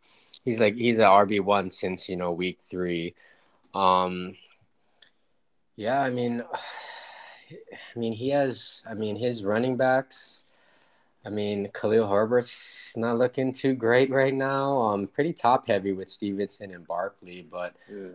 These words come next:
Speaker 1: I mean, just gotta hope they stay healthy 'cause that's really all you need.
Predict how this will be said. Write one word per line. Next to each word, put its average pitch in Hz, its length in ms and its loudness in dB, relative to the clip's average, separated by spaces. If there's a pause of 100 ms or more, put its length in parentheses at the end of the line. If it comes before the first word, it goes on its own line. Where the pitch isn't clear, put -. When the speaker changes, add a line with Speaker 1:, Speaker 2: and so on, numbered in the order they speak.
(100)
Speaker 1:
I 104 120 -2
mean, 104 520 -2
just - 180 -10
gotta 110 180 0
hope 117 160 2
they 117 120 0
stay 113 240 4
healthy 104 320 0
'cause 92 180 -4
that's - 340 -6
really 147 260 -2
all 117 120 0
you 101 120 -2
need. 95 380 -4